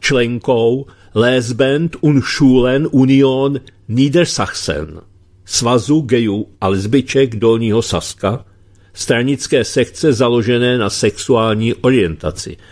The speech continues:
Je snadné pochopit vnímavost k těmto otázkám.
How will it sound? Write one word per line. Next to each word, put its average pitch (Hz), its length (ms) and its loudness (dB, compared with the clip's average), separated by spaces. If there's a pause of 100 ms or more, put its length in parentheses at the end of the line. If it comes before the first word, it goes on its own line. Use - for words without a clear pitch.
(280)
Je 120 140 2
snadné 135 360 -2
pochopit 139 880 -2 (160)
vnímavost 123 920 0
k - 180 -20
těmto 110 380 0
otázkám. 82 800 -6